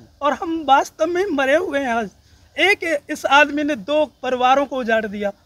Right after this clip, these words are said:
बच्चे अनाथ कर दिए। क्या न्याय को उम्मीद करें हम, क्या न्याय को उम्मीद करें? योगी सरकार, योगी सरकार कहती है, "साहब, न्याय देंगे, आठ मिनट में न्याय मिलेगा।" उम्र करीबन मेरे हिसाब से फ़ोर्टी फ़ाइव के करीब है सर।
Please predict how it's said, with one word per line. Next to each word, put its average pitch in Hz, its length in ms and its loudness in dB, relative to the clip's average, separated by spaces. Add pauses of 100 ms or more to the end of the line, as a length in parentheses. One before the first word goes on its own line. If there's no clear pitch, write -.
(380)
बच्चे 254 340 -2
अनाथ 277 380 4
कर 254 260 -8
दिए। 226 280 -4 (680)
क्या 339 200 2
न्याय 359 320 2
को 381 120 -6
उम्मीद 339 320 -6
करें 269 260 -4
हम, 226 240 -12 (580)
क्या 302 260 -2
न्याय 320 260 0
को 339 120 -8
उम्मीद 320 300 -2
करें? 294 320 -2
योगी 302 240 0
सरकार, 247 480 -4 (260)
योगी 294 220 -2
सरकार 294 420 0
कहती 294 240 -6
है, 311 60 -6
"साहब, 339 160 2
न्याय 262 440 4
देंगे, 269 440 -2 (260)
आठ 294 300 2
मिनट 311 260 -2
में 349 120 -2
न्याय 277 300 4
मिलेगा।" 254 500 0 (140)
उम्र 311 280 2
करीबन 311 500 -2
मेरे 294 180 0
हिसाब 277 260 -2
से 311 140 -18 (140)
फ़ोर्टी 254 220 -8
फ़ाइव 277 340 -4
के 320 80 -10
करीब 285 300 -6
है 269 100 -2
सर। 247 200 -6